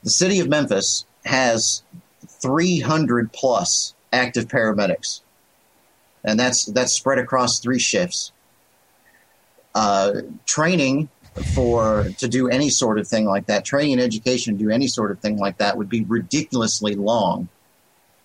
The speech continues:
So by the time you actually finish the training,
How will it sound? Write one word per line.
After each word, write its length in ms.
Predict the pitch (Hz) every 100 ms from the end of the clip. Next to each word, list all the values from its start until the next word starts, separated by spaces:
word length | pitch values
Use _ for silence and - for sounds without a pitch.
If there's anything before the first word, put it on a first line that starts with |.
| _
So 200 | - 127
by 160 | 110 123
the 100 | 113
time 280 | 151 147 143
you 60 |
actually 360 | 135 123 113 104 - -
finish 320 | 185 190 -
the 100 | 175
training, 540 | - 190 196 202 180